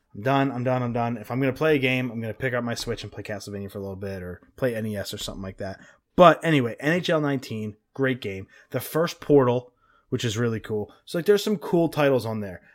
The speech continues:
But then you switch over to P S four, and P S four in June. This is a reason I'm, I'm switching on my P S four. I'm gonna play both of 'em. Um, download and get both of 'em, even though I already own them.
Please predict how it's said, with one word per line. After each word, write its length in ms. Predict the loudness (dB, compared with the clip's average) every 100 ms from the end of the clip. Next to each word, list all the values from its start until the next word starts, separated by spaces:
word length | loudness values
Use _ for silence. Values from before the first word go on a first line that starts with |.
| _
But 80 | -2
then 80 | -2
you 60 | 0
switch 260 | 0 2
over 160 | 2 2
to 80 | -2
P 240 | 0 0
S 140 | 0
four, 400 | -6 -6 -6 -6 -10 -10
and 140 | -8 -4
P 140 | 0
S 120 | 0
four 300 | 2 4 4
in 220 | 2 -4 0
June. 360 | 0 0 -2 -2
This 260 | 2 2
is 120 | 2
a 60 | 0
reason 360 | 2 0 0 -2
I'm, 180 | -4 -6
I'm 100 | -8
switching 360 | -4 -4 -2 -2
on 140 | -2
my 100 | -2
P 220 | -4 -4 -6
S 100 | -6
four. 280 | -4 -2
I'm 120 | -2 -6
gonna 140 | -10
play 300 | -6 -6 -6
both 340 | 4 4 4
of 80 | -2
'em. 160 | -8 -12 _ _ _
Um, 200 | -10 -6
download 360 | -4 -4 -4 -4
and 120 | -6
get 140 | -8 -6
both 200 | -6 -6
of 100 | -14
'em, 140 | -16 _ 0
even 200 | 2 4
though 80 |
I 40 | 4
already 220 | 4 4
own 160 | 2
them. 120 | 0